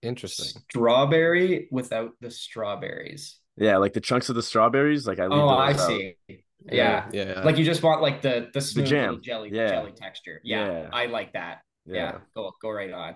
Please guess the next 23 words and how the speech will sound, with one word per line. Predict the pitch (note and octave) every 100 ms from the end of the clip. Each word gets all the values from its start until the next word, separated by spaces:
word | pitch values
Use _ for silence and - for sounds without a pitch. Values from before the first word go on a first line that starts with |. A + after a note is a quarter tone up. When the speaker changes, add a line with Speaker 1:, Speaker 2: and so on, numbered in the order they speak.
| _
Speaker 2:
That's | - -
big. | - E2 - -
That's | E3+ -
good. | C#3 D3 - - -
So, | G#3+ F#3 _ _ _ _
so | - G#3+
I'm | G#3+
just | C4
trying | C4 A#3+
to |
compare | F3 C#3+ D#3
this, | D#3+ C3
Louis, | A#2 A2
to, | A2+ A2
to | A#2+
other | C3+ C3+
answers | G2+ A2+ D#3 D3+
that | C3
we've | A2
had, | C3 B2 G#2+
because | A#2
we | A2+
had | C3